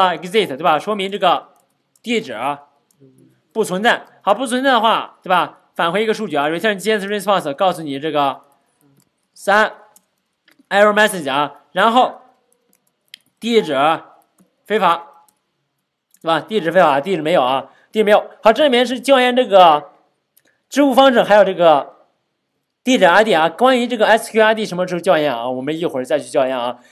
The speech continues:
我们先把这些数据校验完之后啊，你注意啊，前面这一块都是我们的一个数据的校验，对吧？下面这一块就涉及到我们创建订单的一个核心的业务啊，就是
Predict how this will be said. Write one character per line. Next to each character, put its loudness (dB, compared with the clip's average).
我 -4
们 2
先 2
把 6
这 2
些 2
数 -6
据 -10
校 2
验 6
完 2
之 0
后 6
啊， 2
你 -8
注 -8
意 4
啊， 4
前 -4
面 0
这 2
一 2
块 2
都 -4
是 -6
我 -4
们 -10
的 -4
一 -8
个 -6
数 -14
据 -10
的 -2
校 -2
验， -4
对 -8
吧？ -2
下 0
面 -2
这 -2
一 0
块 2
就 -4
涉 -6
及 -10
到 2
我 2
们 -6
创 -2
建 -6
订 -8
单 -2
的 -4
一 -6
个 0
核 -4
心 -4
的 0
业 2
务 0
啊， -6
就 -6
是 -12